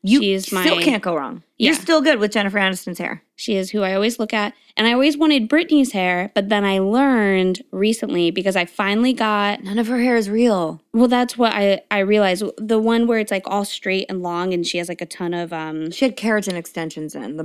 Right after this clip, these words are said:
Speaker 1: the
Speaker 2: A
Speaker 1: bonded
Speaker 2: hundred
Speaker 1: ones.
Speaker 2: percent. Yeah, she had extensions. I didn't realize that, and I kept wanting that hair. I was like, "I just need more, like, layers." And my hairstylist friend was luckily so great, and she was like, "No, no, no.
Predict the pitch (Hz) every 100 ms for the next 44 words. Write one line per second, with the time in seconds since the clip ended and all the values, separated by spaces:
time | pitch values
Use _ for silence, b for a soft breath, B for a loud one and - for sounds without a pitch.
0 | 156 - 226 170 233 214 247 254 220 208
1 | 185 170 190 165 160 196 180 175 - 170
2 | 170 160 - 233 247 302 370 453 214 185
3 | 165 - 196 190 226 - 196 196 208 196
4 | 190 220 185 262 262 196 202 196 233 285
5 | 277 294 302 285 285 294 285 285 277 277
6 | 269 - 277 294 262 196 175 175 170 _
7 | _ _ _ _ 202 196 185 180 175 -
8 | _ 190 170 - 185 165 156 - 165 160
9 | - 185 175 160 165 160 160 262 233 180
10 | 175 165 180 165 175 - 233 233 214 180
11 | 165 165